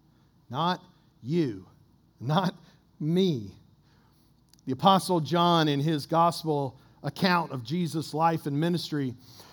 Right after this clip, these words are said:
gives these seven statements Jesus makes. They all begin with,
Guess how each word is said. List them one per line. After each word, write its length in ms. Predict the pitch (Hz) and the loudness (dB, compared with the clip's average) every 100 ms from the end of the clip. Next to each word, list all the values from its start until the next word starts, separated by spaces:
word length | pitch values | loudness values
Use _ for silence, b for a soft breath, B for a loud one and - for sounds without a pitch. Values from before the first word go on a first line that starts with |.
| B | B
gives 320 | 165 190 139 | 2 2 2
these 220 | 175 180 - | -2 -2 -2
seven 540 | - 214 214 208 190 | -4 0 2 2 0
statements 720 | - - 196 190 165 151 - | -2 -2 0 0 -2 -4 -6
Jesus 460 | - 165 143 139 156 | -6 -4 -4 -6 -2
makes. 260 | 147 135 | -2 -2
They 120 | 160 | 0
all 180 | 156 185 | 2 4
begin 440 | 156 147 170 170 | 2 -2 -2 -2
with, 140 | 160 | -2